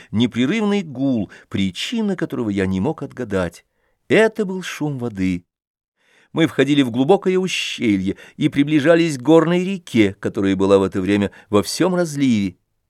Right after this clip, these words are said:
Разлив рек на Кавказе бывает в июле месяце. Гул усиливался, сырая трава становилась гуще и выше, кусты попадались чаще,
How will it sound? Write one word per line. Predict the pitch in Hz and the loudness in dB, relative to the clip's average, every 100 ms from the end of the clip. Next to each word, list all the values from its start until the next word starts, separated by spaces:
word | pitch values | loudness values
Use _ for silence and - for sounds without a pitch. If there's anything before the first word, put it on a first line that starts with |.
| _ _ - | _ _ -2
Разлив | 175 151 98 113 104 - | 2 2 0 -2 -2 2
рек | 110 107 | 2 2
на | 98 98 | -2 -4
Кавказе | 98 - 110 98 95 | -4 -2 -2 0 -2
бывает | 95 101 95 | 0 0 0
в | 98 | -4
июле | 95 113 95 | -2 -2 -2
месяце. | 98 110 - - - _ _ _ _ _ _ _ _ | -2 -4 -8 -14 -14 _ _ _ _ _ _ _ _
Гул | 107 123 113 | 0 2 2
усиливался, | 110 - 135 160 147 147 139 - 131 - | 0 -4 -4 -2 -2 -2 -4 -6 -8 -10
сырая | - - 127 123 120 | -12 0 2 4 4
трава | 113 117 120 123 | 2 0 2 2
становилась | 107 107 104 104 98 85 | -2 -2 0 0 -2 -4
гуще | 92 156 151 - - 113 | -4 -2 -4 -8 -10 -6
и | 107 | -4
выше, | 101 135 165 151 - 139 - - | -2 -2 -2 -6 -6 -8 -10 -8
кусты | 262 - - 139 147 | -4 -4 -2 -2 -2
попадались | 117 107 95 92 - | -2 0 2 0 -4
чаще, | - - 135 147 - - 131 | -8 0 2 2 -2 -8 -8